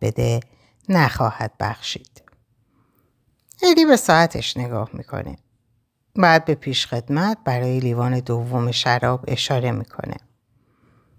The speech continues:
حالا دیگه جان بیست دقیقه تأخیر داره. در شرایط دیگه الی خشمگین می‌شد. اما حالا عصبیه که بخش کوچیکی از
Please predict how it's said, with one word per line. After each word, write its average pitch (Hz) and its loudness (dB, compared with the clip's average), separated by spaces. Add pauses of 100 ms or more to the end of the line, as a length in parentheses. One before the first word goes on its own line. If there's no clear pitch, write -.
(180)
حالا 311 8
دیگه 175 2
جان 170 2
بیست 160 -6
دقیقه 120 -2
تأخیر 117 -4
داره. 113 -12 (920)
در 120 2
شرایط 120 2
دیگه 127 0
الی 120 -2
خشمگین 131 -4
می‌شد. 104 -8 (720)
اما 123 2
حالا 123 0
عصبیه 117 -2
که 110 -2 (560)
بخش 208 2
کوچیکی 151 -2
از 139 -2